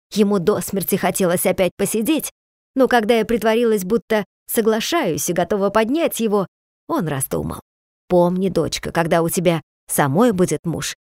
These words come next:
хотя до этого, может быть, ещё далеко, помни, что тебе не удастся им верховодить, если ты станешь ему перечить. Смирная жена —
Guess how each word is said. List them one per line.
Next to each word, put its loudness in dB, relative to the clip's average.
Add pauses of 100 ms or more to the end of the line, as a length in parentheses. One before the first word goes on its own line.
(180)
хотя -4
до 0
этого, -2
может -4
быть, -2
ещё 0
далеко, -2 (840)
помни, 4
что 0
тебе 2
не 2
удастся -2
им -2
верховодить, 0 (240)
если 2
ты 2
станешь -2
ему -4
перечить. -4 (440)
Смирная 2
жена — 0